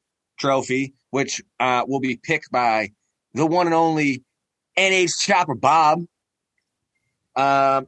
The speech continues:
and then he's also making a trophy for Jerry Choice, which will be picked by Jerry himself. Um, the winner of Best in Show will get an on-site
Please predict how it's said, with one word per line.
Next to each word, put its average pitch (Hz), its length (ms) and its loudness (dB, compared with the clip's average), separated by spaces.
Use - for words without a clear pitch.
and 147 140 -4
then 160 100 0
he's 151 180 -2
also 156 380 0
making 147 400 -4
a 135 100 -2
trophy 143 380 -4
for 131 500 -2
Jerry 135 380 -4
Choice, 135 380 -2
which 127 140 -8
will 135 60 -8
be 123 220 -8
picked 160 300 -6
by 123 200 0
Jerry 127 360 -4
himself. 117 560 -4
Um, 117 420 -2
the 135 80 -6
winner 165 320 -2
of 135 260 -8
Best 147 280 -4
in 143 120 -8
Show 139 440 -2
will 127 160 -2
get 135 280 -8
an 120 420 -4
on-site 156 760 -2